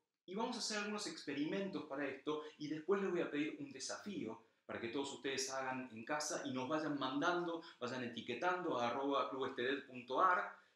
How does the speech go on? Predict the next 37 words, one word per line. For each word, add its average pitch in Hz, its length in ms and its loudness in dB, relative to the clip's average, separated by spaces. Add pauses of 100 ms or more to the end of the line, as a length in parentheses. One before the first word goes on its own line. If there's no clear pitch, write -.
y 113 120 -8
van 127 140 -2
a 123 60 0
ver 127 200 0
que 113 80 -4
hay 107 140 -2
un 101 100 -6
premio 98 440 -6
interesante. 98 720 -8
Sí, - 160 -2
seguramente 151 480 2 (180)
han 120 120 -2
estado 113 320 0
siguiendo 120 600 0
varios 113 380 -4
de 104 80 -10
los, 101 420 -10 (380)
de, 104 320 0
de 104 100 -4
las 98 160 -4
charlas 117 360 0
que 117 80 -6
hubo 110 80 -4
en 110 60 -4
estos - 260 -8
días. - 440 -14 (560)
El 160 220 0
tiempo, 107 340 -4
entonces. 92 380 -14
¿Por 190 240 -2
qué 220 80 -2
es - 140 2
importante 160 960 -4 (420)
saber 139 640 -2
percibir 139 640 0
el 117 220 -2
tiempo? 90 520 -12